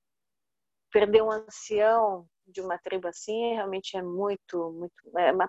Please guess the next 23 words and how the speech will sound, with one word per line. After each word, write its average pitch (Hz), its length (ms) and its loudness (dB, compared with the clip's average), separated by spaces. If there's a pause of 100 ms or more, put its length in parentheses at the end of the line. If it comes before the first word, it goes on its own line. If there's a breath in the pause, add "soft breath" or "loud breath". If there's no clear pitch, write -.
pena. 156 400 2 (280)
É 165 60 -12
realmente 165 420 -4
uma 185 140 0 (100)
pena. 165 380 2 (500 soft breath)
E 254 280 6 (120)
a - 100 6
coisa 226 280 0
bonita 196 540 0
também 185 240 -4
dos 175 220 -10 (100)
Funiôs, 202 460 2
de 202 180 -6
todas 320 280 0
as 226 140 2
tribos, 175 440 0
né, 202 200 -2 (320)
é 202 100 6
o - 20 0
respeito 226 720 2
que - 80 -10
eles 175 180 -14
têm 160 280 -8